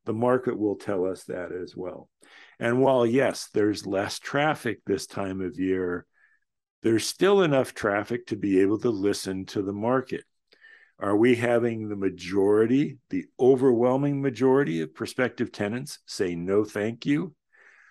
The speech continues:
Are we having a difficult time maintaining a healthy level of occupancy? Maybe,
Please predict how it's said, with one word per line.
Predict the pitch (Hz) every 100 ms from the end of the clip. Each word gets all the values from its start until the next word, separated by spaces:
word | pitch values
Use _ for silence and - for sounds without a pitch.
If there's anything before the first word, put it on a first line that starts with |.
| -
Are | 98
we | 92 123
having | 120 123 117
a | 92
difficult | 90 120 117 - 117 113 -
time | 107 110 120 117
maintaining | 98 90 85 - 104 113 135
a | 127 80 -
healthy | - 110 - 110
level | 104 107 107 107
of | 95
occupancy? | 101 104 - 151 151 165 156 160 165 _ _ _ - - _
Maybe, | - 104 156 180 98 82 175